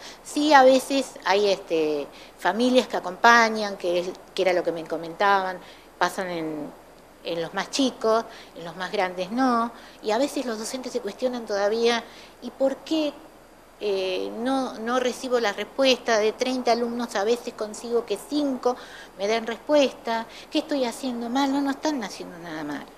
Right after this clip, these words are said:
Eh, el contexto es diferente y tratamos de conectarnos constantemente y siempre se nos exige un poquito más al docente. ¿Por qué no te acercás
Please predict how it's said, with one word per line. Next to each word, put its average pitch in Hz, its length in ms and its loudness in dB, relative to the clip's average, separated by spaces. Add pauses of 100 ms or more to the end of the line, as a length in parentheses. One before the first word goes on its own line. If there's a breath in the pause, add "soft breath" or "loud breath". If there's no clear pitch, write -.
(1120 loud breath)
Eh, 170 540 4
el 196 180 2
contexto 320 920 4 (800)
es 269 120 10
diferente 190 1000 4
y 208 100 -10
tratamos 285 560 2
de 208 140 0
conectarnos 175 640 0
constantemente 165 960 -8 (300 loud breath)
y 214 100 -8
siempre 339 400 2
se 269 140 0
nos 226 160 -4
exige 254 380 -6
un 262 60 -2
poquito 240 380 0
más 254 160 4
al 226 120 0
docente. 190 480 -2
¿Por 262 180 2
qué 311 100 -2
no 339 100 0
te 311 80 2
acercás 302 600 4